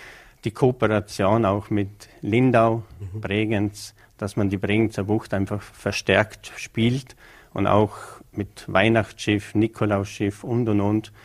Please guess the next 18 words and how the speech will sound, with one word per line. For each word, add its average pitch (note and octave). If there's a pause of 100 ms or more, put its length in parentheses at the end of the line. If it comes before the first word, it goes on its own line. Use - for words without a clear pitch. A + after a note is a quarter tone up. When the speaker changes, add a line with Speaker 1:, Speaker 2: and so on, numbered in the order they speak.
(220)
Speaker 1:
Und -
die G2+
werden G#2+
ja G2
sehr G#2
gut G#2
angenommen. G2+ (540)
Ähm, F2+ (280)
ja, G#2 (440)
da, - (300)
oder G2
Silvesterfahrten. G2+
Speaker 2:
Mhm. G#2
Speaker 1:
Da G2+
fahren G2+
sogar G2+
bei G2
uns G#2